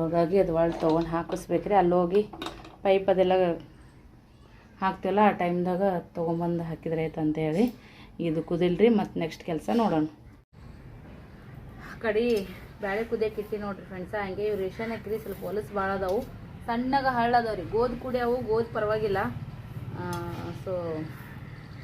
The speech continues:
ಹಳ್ಳನೇ ನೋಡ್ರಿ, ಭಾಳ ಅದಾವು. ಚೇಂಜ್ ಮಾಡ್ಕೊಂಡು ತರ್ತೀನಿ ಅಂತಂದ್ರೆ ಯಜಮಾನ್ರು, ಪಾಪ ಅವ್ರಿಗೆ ಟೈಮೇ ಸಿಗ್ಲಿಲ್ಲ ರೀ. ಮನೆ ಕೆಲಸದೊಳಗೆ ಓಡಾಟನೇ ಆಗ್ಬಿಡ್ತು. So ಅದಕ್ಕಂತೇಳಿ ಮಗಳಿಗೆ ಶಾಲೆಗೆ ಹೋಗೋಳ್ರಿ,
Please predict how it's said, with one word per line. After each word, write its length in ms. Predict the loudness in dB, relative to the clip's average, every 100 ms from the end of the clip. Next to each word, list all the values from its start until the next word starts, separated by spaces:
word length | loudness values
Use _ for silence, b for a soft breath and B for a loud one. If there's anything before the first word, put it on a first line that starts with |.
| -6
ಹಳ್ಳನೇ 360 | -2 0 0 0
ನೋಡ್ರಿ, 220 | -4 -4 -8 -14 -18 -16 -16 -16 -16 -18 -18 -18 -18 -12
ಭಾಳ 180 | -6 -2 -2
ಅದಾವು. 220 | -2 -4 -6 -10 -16 -16 -16 -16 -14 -14 -14 -14 -14 -14 -16 -2
ಚೇಂಜ್ 220 | 0 2 2
ಮಾಡ್ಕೊಂಡು 540 | 0 0 -4 -4 -2 -2
ತರ್ತೀನಿ 340 | -4 -2 -4 -2
ಅಂತಂದ್ರೆ 340 | -4 -6 -4
ಯಜಮಾನ್ರು, 460 | -6 -6 -6 -4 -4 -4
ಪಾಪ 160 | -6 -4 -2
ಅವ್ರಿಗೆ 220 | -2 -4
ಟೈಮೇ 240 | -4 -4 -6 -6
ಸಿಗ್ಲಿಲ್ಲ 360 | -4 -4 -4 -4
ರೀ. 60 | -4 -8 -18 -18 -16 -10
ಮನೆ 140 | -8
ಕೆಲಸದೊಳಗೆ 520 | -6 -6 -4 -2 0 0
ಓಡಾಟನೇ 400 | -2 -2 -6 -8 -6
ಆಗ್ಬಿಡ್ತು. 440 | -6 -6 -8 -8 -8 -10 -14 -16 -16 -16 -18 -18 -8
So 80 | -6 -4
ಅದಕ್ಕಂತೇಳಿ 640 | -6 -8 -10 -8 -8 -6 -8 -12 -14 -14 -14 -14 -10 -4
ಮಗಳಿಗೆ 320 | 0 0 0
ಶಾಲೆಗೆ 240 | -2 0 0
ಹೋಗೋಳ್ರಿ, 280 | 0 0